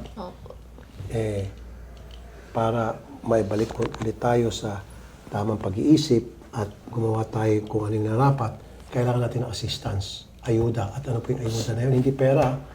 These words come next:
Speaker 2: ayuda galing sa taas.
Speaker 1: Opo.
Speaker 2: Dasal kang time team,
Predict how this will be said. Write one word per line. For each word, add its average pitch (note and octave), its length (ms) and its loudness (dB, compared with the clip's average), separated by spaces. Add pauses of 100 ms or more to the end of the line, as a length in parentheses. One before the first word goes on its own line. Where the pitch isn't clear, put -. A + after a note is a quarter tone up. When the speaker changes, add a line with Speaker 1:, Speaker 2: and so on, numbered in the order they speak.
(360)
Speaker 2:
ayuda D#3+ 400 10
galing C3+ 320 8
sa - 100 0
taas. - 640 0
Speaker 1:
Opo. - 160 -6 (320)
Speaker 2:
Dasal C3+ 240 8
kang C3 240 8
time A#2+ 240 8
team, C#3+ 320 12